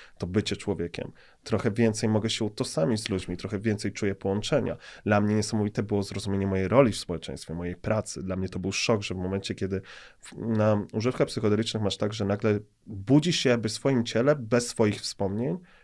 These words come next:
bez niczego i nagle jesteś jakby nową osobą w swoim ciele, która teraz ma swoje życie. I masz takie, ja miałem takie, O kurwa, ale mam pojebaną rolę w tym życiu.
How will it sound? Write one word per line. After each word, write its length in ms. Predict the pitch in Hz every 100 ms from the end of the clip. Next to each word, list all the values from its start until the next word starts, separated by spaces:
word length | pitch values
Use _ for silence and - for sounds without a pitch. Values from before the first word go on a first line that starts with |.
| -
bez 260 | 104 110
niczego 360 | 117 110 123 147
i 80 | 117
nagle 280 | 117 117 110
jesteś 300 | 110 117 -
jakby 180 | 107
nową 300 | 104 123 135
osobą 300 | 98 - 113
w 40 | 110
swoim 240 | - 101
ciele, 240 | 101 123 123
która 260 | - 101
teraz 340 | - 117 113 -
ma 100 | 101
swoje 320 | - 104 104
życie. 360 | 98 - - - _ - - -
I 80 | -
masz 180 | 107 -
takie, 280 | 110 - - - _ -
ja 240 | 117 113
miałem 220 | 113 110 113
takie, 360 | 113 113 107 110 - _ _ _ _ -
O 120 | 135
kurwa, 300 | - 135 98
ale 120 | 98
mam 200 | 110 110 113 -
pojebaną 520 | 127 135 113 123 113
rolę 220 | 139 101
w 100 | 87
tym 200 | - 92
życiu. 400 | 101 95 - 104